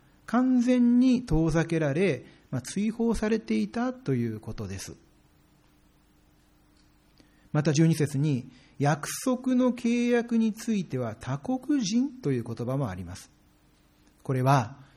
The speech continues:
神様の聖なる契約、恵みの契約には少しも預かることができない、何の権利もないような状態です。本当に希望がなくて、神のない状態であっ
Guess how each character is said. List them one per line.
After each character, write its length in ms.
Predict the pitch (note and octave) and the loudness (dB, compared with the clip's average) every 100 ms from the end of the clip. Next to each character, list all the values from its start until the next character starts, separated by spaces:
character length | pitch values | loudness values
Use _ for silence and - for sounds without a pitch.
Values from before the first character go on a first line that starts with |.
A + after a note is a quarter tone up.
| _ _ | _ _
神 220 | - F#3 E3+ | 2 6 6
様 240 | D#3 D#3 | 6 4
の 400 | E3+ F#3 C#3 - - | 4 4 2 -2 -12
聖 220 | - F3 | 0 4
な 120 | D3+ | 4
る 100 | C3+ | 2
契 160 | B2+ C3+ | 2 0
約、 400 | C3 B2 B2 B2+ - _ _ _ - | 0 -2 -4 -8 -12 _ _ _ 2
恵 120 | D#3+ F#3+ A#3+ | 4 8 8
み 160 | B3 | 8
の 140 | B3 A#3+ | 8 4
契 200 | A#3+ A3 | 2 0
約 300 | G#3+ G#3+ G#3+ | 0 0 0
に 120 | F#3 | 0
は 180 | E3 C#3 - - | 0 -2 -6 -4
少 100 | C4+ | -2
し 200 | C4 C#4+ | 0 0
も 200 | D4 C4+ | 2 4
預 220 | C4 B3 | 2 0
か 100 | C4 C4 | 2 2
る 80 | |
こ 120 | F3 D3+ | 2 0
と 80 | |
が 120 | C3+ A#2+ | 0 -2
で 100 | A#2 | -2
き 120 | C3 | -4
な 180 | A2 G2+ | -4 -8
い、 100 | G2 _ _ _ _ | -14 _ _ _ _
何 220 | F#3 A#3+ D4 | 2 4 4
の 100 | D4 | 2
権 240 | D4 D#4+ | 2 4
利 60 | F#3 | 4
も 140 | C#3 | 4
な 140 | C3+ | 4
い 60 | C#3 | 2
よ 140 | A#2+ | 0
う 60 | A2+ | -2
な 300 | C3 C3 G#2 | 0 0 -2
状 280 | F#2+ A2 A2+ | -6 -6 -6
態 400 | A2+ B2 A#2 A#2 | -6 -6 -4 -4
で 140 | A2+ G#2+ | -6 -8
す。 180 | - F2 _ _ _ _ _ _ _ _ _ _ _ _ _ | -12 -18 _ _ _ _ _ _ _ _ _ _ _ _ _
本 160 | - E3 | -4 2
当 120 | G3+ | 6
に 120 | A3+ | 6
希 100 | A3 | 4
望 160 | G3+ A#3 | 6 8
が 100 | A#3 | 8
な 120 | A#3+ | 6
く 80 | A#3 | 2
て、 220 | - A2 - _ _ _ _ | -2 -4 -8 _ _ _ _
神 260 | - F#3+ F#3+ | 0 4 6
の 120 | D#3 | 4
な 200 | D#3 G#3 | 4 4
い 60 | G#3 | 2
状 240 | C3+ C3+ | 2 0
態 220 | C3+ C3 | 0 -2
で 100 | C3 | -2
あ 80 | |
っ 60 | B2+ | -2